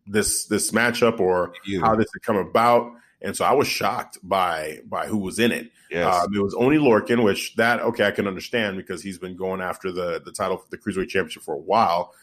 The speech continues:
Speaker 1: But then it was the return of Lio Rush. Yep, you heard that right.
Speaker 2: Yep.
Speaker 1: Lio Rush, the man of the hour, Bobby Lashley's former manager, friend, confidant,
Speaker 2: That's right.
Speaker 1: whatever you wanna say,
Speaker 2: Yeah.
Speaker 1: um, had,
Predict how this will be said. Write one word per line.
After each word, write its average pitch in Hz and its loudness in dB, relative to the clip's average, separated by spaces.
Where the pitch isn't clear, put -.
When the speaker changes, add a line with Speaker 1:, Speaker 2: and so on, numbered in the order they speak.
Speaker 1:
But 107 -4
then 107 4
it 107 6
was 101 4
the 98 -2
return 104 2
of 95 -2
Lio 117 2
Rush. - -4
Yep, 110 -2
you 107 0
heard 151 4
that 156 2
right. 131 2
Speaker 2:
Yep. 104 -4
Speaker 1:
Lio 123 4
Rush, 95 -2
the 92 -4
man 107 0
of 120 2
the 127 0
hour, 101 2
Bobby 101 0
Lashley's 104 0
former 107 2
manager, 104 -2
friend, 101 -2
confidant, 101 -4
Speaker 2:
That's 98 2
right. 107 2
Speaker 1:
whatever 101 -2
you 104 -2
wanna 101 -2
say, 98 0
Speaker 2:
Yeah. 98 -4
Speaker 1:
um, 87 0
had, 92 -4